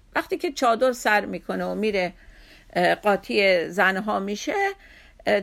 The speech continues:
و طبق باز روال، اه، دستشو از چادر بیرون نمیاره، همونطوری دستشو با چادر میاره جلو، ولی حالا از قد و قوارش، از هر چیزی یا از اون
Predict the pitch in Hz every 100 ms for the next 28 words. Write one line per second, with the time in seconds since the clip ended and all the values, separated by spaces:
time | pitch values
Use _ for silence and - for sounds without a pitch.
0 | 220 220 208 - 233 220 208 202 202 196
1 | 185 196 190 190 220 302 381 381 392 -
2 | - - - 208 202 185 - 269 392 -
3 | - 370 - 339 320 277 - _ _ -
4 | 208 196 190 - _ - - 240 214 233
5 | 294 285 202 202 226 247 233 233 185 160
6 | 151 139 95 - - 302 294 294 247 240
7 | 233 220 - 214 196 208 202 - 214 214
8 | 262 254 262 254 226 202 - 196 202 254
9 | 302 - - - - - - 233 233 208
10 | 214 208 190 - 196 190 185 180 175 180
11 | 180 220 240 - - 180 180 196 180 -
12 | 302 269 285 247 175 202 190 240 233